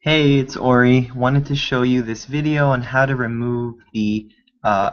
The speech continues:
index dot P H P from U R Ls of your Magento store. Very, very simple. Uh, first step is you log into Magento, you go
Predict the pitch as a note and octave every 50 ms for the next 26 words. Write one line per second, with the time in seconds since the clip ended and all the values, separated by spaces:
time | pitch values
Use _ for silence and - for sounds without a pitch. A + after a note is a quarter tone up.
0 | - _ - C3+ C#3+ D3+ C#3+ D3 C#3+ C#3+ - - B2 A#2+ - - - A#2+ A#2+ A#2
1 | A#2 A2+ - - - - A#2 A#2 A#2 - - B2 A#2 A2+ A2+ A2 A2+ A2+ A2 G#2
2 | G2+ G#2 G#2+ G#2 G#2 G#2+ G#2+ - G#2+ G#2 G2+ G#2+ G#2+ G2+ G2 F#2+ F2+ G#2+ G#2 G2+
3 | G2 - G#2+ G2 - - - D3 C#3+ C#3+ C#3 C#3+ C#3 C#3+ - - _ _ _ -
4 | C3 B2+ B2+ B2+ A2+ A#2 A2+ A2+ G#2+ - - D3+ C#3+ C#3 C#3 C#3 C3 C3 C3 C3
5 | C3 - - A2 A2+ G#2+ G#2+ G#2+ - - C#3 C3 C3 - C3+ A#2+ A2+ - A#2+ G#2+
6 | G#2 A2 G#2+ G#2 A2 A#2+ A#2 A#2 A#2+ A#2 A2 A2 A2+ A#2 A2+ A2 - A2+ G#2+ G#2
7 | G2+ G#2 C#3 C#3+ D3 C#3+ C#3+ D3+ D3 C#3+ C#3 C#3 - _ _ _ - - _ _
8 | _ _ - A#2+ A#2 A2 A2 A#2+ A#2 A#2 A#2